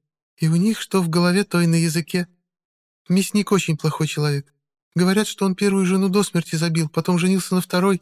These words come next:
и тоже её бьёт. И дети у него такие же подлые.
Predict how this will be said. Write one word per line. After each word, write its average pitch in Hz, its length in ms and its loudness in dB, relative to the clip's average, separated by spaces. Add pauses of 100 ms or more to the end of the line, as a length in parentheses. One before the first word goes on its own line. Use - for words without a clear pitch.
(120)
и 190 80 -2
тоже 180 280 0
её 165 120 0
бьёт. 156 340 -2 (640)
И 170 100 0
дети 185 280 -2
у - 20 4
него 165 160 2
такие 170 320 -2
же 165 100 -2
подлые. 156 460 -2